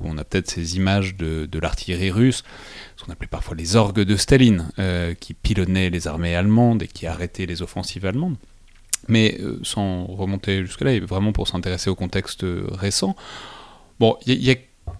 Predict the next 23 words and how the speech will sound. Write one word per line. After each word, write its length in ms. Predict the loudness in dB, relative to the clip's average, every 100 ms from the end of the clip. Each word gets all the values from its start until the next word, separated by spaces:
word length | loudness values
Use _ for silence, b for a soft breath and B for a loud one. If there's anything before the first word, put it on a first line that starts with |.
| -6 -2
en 100 | 0
tout 80 |
cas, 120 | 6 8
il 60 |
y 40 | 8
a 40 |
quelques 300 | 4 2 2
mois 260 | 4 8 8
encore, 540 | 6 6 6 6 4
au 80 | 4
moment, 600 | 6 8 8 8 6 4
euh, 180 | 0 -2
de, 260 | -2 -2
de 420 | -4 -4 -4 -4 -6
déclenchement, 720 | -6 -2 0 2 2 2 0
disons, 240 | 2 0
de 60 | 0
l'invasion 800 | 0 2 0 0 0 0 0 -2
de 120 | -2
l'Ukraine, 400 | -2 -2 -4 -4 -4 B B B B B _
où 160 | 6 8
en 160 | 10
était, 560 | 8 6 4 6 4 0